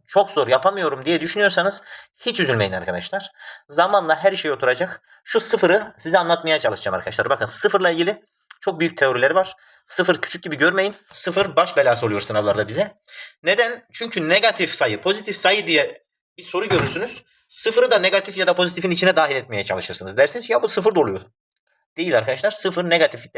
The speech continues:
ya da pozitif değil. Şunu bilelim. Pozitif sayılarımız sıfırın sağındakiler, negatif sayılarımız sıfırın solundakiler. Burası pozitif, burası negatifse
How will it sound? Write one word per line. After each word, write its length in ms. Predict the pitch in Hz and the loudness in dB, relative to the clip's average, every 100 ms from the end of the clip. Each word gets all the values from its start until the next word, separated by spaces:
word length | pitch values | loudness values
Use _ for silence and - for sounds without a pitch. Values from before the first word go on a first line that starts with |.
| 127 | -4
ya 160 | 135 143 | 0 2
da 100 | 120 | 0
pozitif 380 | 156 - 180 - _ _ | -4 -4 -10 -12 _ _
değil. 380 | 117 165 - - _ _ _ _ | 0 0 -2 -10 _ _ _ _
Şunu 240 | - 196 185 | -4 0 2
bilelim. 400 | 156 170 - _ _ _ - | 2 -2 -6 _ _ _ -4
Pozitif 340 | 180 175 175 | -4 -4 -2
sayılarımız 600 | - 156 143 120 101 - _ _ _ _ _ _ _ _ _ _ | 2 4 2 0 -8 -10 _ _ _ _ _ _ _ _ _ _
sıfırın 380 | - 160 143 131 | -8 -2 0 2
sağındakiler, 680 | 110 131 165 175 180 180 - _ _ _ | 2 2 4 0 2 0 -2 _ _ _
negatif 380 | 131 151 160 139 | -2 0 -2 -2
sayılarımız 440 | 135 120 107 95 | -2 0 -2 -6
sıfırın 360 | - 135 101 90 | -4 -2 -2 -4
solundakiler. 760 | - 120 143 175 175 175 - _ _ _ | -2 0 2 2 2 2 -2 _ _ _
Burası 280 | 160 160 147 | -2 0 0
pozitif, 320 | 143 135 117 | -2 -2 0
burası 360 | 139 - 110 104 | 2 2 -2 0
negatifse 600 | 139 175 180 175 185 | 0 0 -2 0 -2